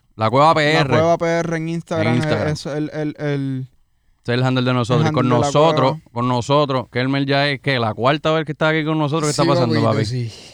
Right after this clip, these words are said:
Speaker 1: ¿Dónde la gente te puede conseguir a ti?
Speaker 3: En Kel underscore, underscore Month en Instagram.
Speaker 1: Duro, duro, duro, duro.
Speaker 3: Yeah, yeah.
Speaker 1: Mira,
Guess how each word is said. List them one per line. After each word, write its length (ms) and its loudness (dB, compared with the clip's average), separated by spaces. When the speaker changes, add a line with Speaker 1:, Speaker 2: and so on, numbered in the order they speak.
Speaker 1:
¿Dónde 220 0
la 40 2
gente 160 0
te 120 0
puede 120 0
conseguir 400 -2
a 80 0
ti? 160 -4
Speaker 3:
En 240 -10
Kel 340 -6
underscore, 960 -6
underscore 720 -6
Month 380 -6
en 140 -12
Instagram. 640 -10
Speaker 1:
Duro, 300 -4
duro, 280 -2
duro, 240 -4
duro. 240 -4
Speaker 3:
Yeah, 120 -10
yeah. 360 -10
Speaker 1:
Mira, 440 0